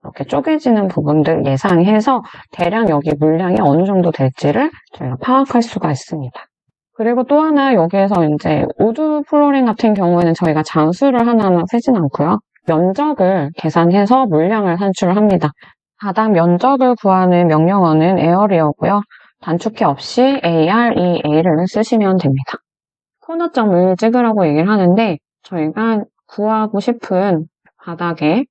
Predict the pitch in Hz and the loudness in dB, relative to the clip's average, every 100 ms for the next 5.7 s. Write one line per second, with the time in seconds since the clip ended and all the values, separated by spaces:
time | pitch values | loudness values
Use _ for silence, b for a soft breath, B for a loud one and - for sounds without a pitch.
0 | _ - 269 277 311 _ 302 139 - 160 | _ -18 -14 -10 -10 _ -12 -12 -14 -20
1 | - 240 254 214 233 226 180 _ _ - | -12 -8 -4 -4 0 0 -2 _ _ -14
2 | - - 339 349 233 185 185 175 170 156 | -12 -4 -2 0 0 0 0 0 -2 -2
3 | 139 151 220 208 - 220 220 196 180 156 | -2 0 0 0 -2 -2 0 2 0 -2
4 | 135 - _ _ 180 - 214 220 269 247 | -8 -12 _ _ -18 -4 -2 0 0 2
5 | 220 208 247 254 233 269 | 0 0 -2 0 0 0